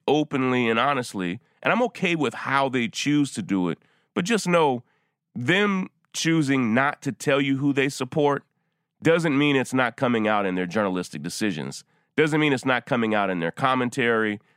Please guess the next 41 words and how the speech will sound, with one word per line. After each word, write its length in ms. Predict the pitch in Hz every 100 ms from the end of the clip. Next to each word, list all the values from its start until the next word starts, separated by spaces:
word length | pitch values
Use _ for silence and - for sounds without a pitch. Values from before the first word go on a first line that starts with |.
| _
Doesn't 280 | 131 139 135
mean 160 | 127 120
it's 160 | 107
not 180 | 120 110
coming 300 | - 107 101
out 260 | 104 95 - _ _
in 100 | -
how 260 | 101 127 123
they 120 | 110
cover 300 | 101 120 98
the 100 | 95
races 640 | 92 113 110 104 98 92 - _ -
and 120 | 85 92
how 280 | 127 123
they 380 | 107 110 101 90 - _ -
report 540 | 90 - 143 131 175
back 300 | 117 113 110
on 120 | 104
the 80 | 92
candidates. 680 | - 143 123 90 85 - - _ _ _ _ _ -
I 120 | 165
decided, 420 | 196 - 151 135
listen, 380 | 123 127 104 85 _ _ _ -
I'm 120 | 156
gonna 140 | 202
put 200 | - 131 -
all 260 | 147 165
of 60 | 147
my 160 | 123 113
cards 340 | 123 110 95
on 60 | 90
the 80 |
table 340 | 87 90 82 90
so 160 | -
people 360 | 95 120 101 -
always 400 | 120 139 135 120
know 180 | 113 104
where 160 | 95 87
I'm 120 | 85
coming 300 | - 135 113
from. 420 | - 90 85 80